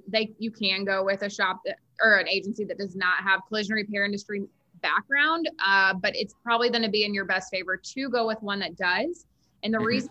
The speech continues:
Speaker 1: for that is just that the collision repair industry is so unlike anything else. You know, we aren't
Speaker 2: Right.
Speaker 1: doing oil changes. I know I speak on this all the time, but in the marketing world within the shop, I kept getting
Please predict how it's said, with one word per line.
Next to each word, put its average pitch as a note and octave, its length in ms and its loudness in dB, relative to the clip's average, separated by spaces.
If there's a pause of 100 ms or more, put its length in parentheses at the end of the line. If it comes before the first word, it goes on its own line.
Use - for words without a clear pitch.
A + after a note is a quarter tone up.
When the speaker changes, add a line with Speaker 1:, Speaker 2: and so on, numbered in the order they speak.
Speaker 1:
for B3+ 140 -4
that F#3+ 340 4
is G3+ 160 -4
just G#3 200 -8
that F#3+ 200 -2
the G#3 60 -10
collision A3 340 -2
repair A3 320 0
industry G#3 400 -2
is G3 140 -6
so G#3 280 0
unlike F#3+ 400 -2
anything F#3+ 420 -6
else. - 380 -8
You G3+ 120 -2
know, F#3+ 160 0
we G#3 240 0
aren't A3 220 2
Speaker 2:
Right. - 180 -6
Speaker 1:
doing G#3+ 360 -4
oil G#3+ 240 4
changes. G#3 460 0
I G3+ 80 2
know G3+ 140 0
I G3 80 2
speak G3+ 280 -4
on G3 80 -2
this G3+ 140 -6
all G3 120 0
the G3 80 -2
time, G3 440 0
but F#3+ 120 -4 (340)
in A3 80 0
the A3 80 2
marketing A#3+ 480 4
world G3+ 260 2
within A3 300 -2
the B3 120 2
shop, F#3 400 2 (160)
I A#3 200 2
kept G#3+ 160 -4
getting G3 580 -4